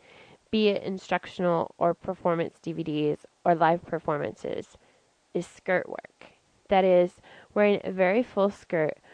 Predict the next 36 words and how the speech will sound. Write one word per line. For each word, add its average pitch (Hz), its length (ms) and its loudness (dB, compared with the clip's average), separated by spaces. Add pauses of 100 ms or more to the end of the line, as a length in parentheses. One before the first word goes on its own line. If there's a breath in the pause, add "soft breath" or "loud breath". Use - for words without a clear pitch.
(160 loud breath)
which 190 140 -2
is 190 140 -6
held 196 400 2
in 196 80 -4
the 196 80 -2
hands 165 520 -4
and 180 200 -8
swirled 190 560 0
or 180 120 -4
flicked - 460 -2 (100)
during 165 240 2
the 151 80 -2
dance. 165 560 0 (640 soft breath)
This 269 180 2
is 311 120 -2
because, 165 480 -4 (260)
contrary 190 640 -2
to - 140 -18
popular 165 460 -2
belief, 160 460 -4 (260)
s-, - 360 -20
skirt - 360 2
work, 165 460 -2
as 175 200 -8
we 196 200 0
see 202 280 -4
it - 140 -4
performed 170 720 -4
in 185 140 -8
the 175 80 -4
West, 160 460 -6 (500 loud breath)
did 175 200 2
not 190 560 -2 (100)
originate 170 560 -2
in 175 120 -10
Turkey, - 540 -8